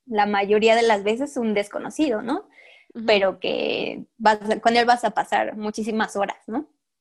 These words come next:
Speaker 1: A tu lado. Entonces, pues, sobrellevarlo de la mejor forma, y qué mejor que haciéndolo tu amigo, ¿no?
Speaker 2: Sí, eso está muy padre.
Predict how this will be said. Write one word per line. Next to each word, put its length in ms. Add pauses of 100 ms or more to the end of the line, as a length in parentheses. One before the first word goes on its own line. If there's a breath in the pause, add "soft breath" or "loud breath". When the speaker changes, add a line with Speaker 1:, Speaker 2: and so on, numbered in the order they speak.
(220)
Speaker 1:
A 160
tu 100
lado. 260
Entonces, 460
pues, 340 (800)
sobrellevarlo 760
de 100
la 120
mejor 440
forma, 440
y 200
qué 160
mejor 580
que 360 (840 soft breath)
haciéndolo 420
tu 80
amigo, 260
¿no? 180 (1200)
Speaker 2:
Sí, 260
eso 140
está 120
muy 140
padre. 480